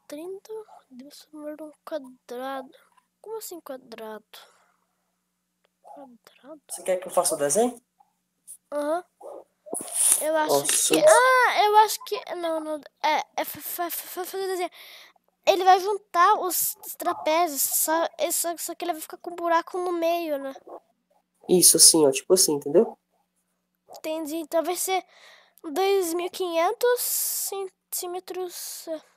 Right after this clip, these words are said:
Speaker 1: pronto. O total.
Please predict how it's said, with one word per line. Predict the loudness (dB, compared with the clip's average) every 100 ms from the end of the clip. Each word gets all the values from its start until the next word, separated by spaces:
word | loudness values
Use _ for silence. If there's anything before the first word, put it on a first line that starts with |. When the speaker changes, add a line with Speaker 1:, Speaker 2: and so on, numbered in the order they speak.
| _ _ -20 -20 _ -20
Speaker 1:
pronto. | -20 -20 _ -20 _ -20 -20 -20 _ _ _ _ _ _ -20 -18 -12 -10 -12 -14 _ _ _ -20 -20 _ _ _ _ _ _ -18
O |
total. | -8 -8 -6 -12 -12 -18